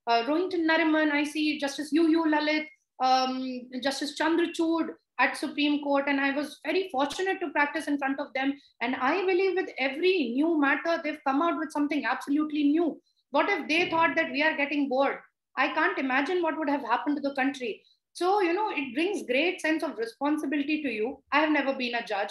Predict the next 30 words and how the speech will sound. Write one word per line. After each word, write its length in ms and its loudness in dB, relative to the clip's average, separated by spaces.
I 160 2
couldn't 240 -2
clear 260 0
it, 160 -8
the 180 -2
examination. 800 -2
So 80 0
I 140 6
can't 300 2
really 300 -2
say, 260 -2
Khushi, 460 0
it 160 -10
would 140 -4
be 100 -6
nicer 400 -2
on 100 -2
my 120 -4
part 220 0
कि 180 -8
मैं 100 -8
किसी 220 -10
को 100 -4
बोलूं 320 4
कि 100 -4
वो 100 0
सही 340 0
है 120 2
या 140 -4
गलत 240 -2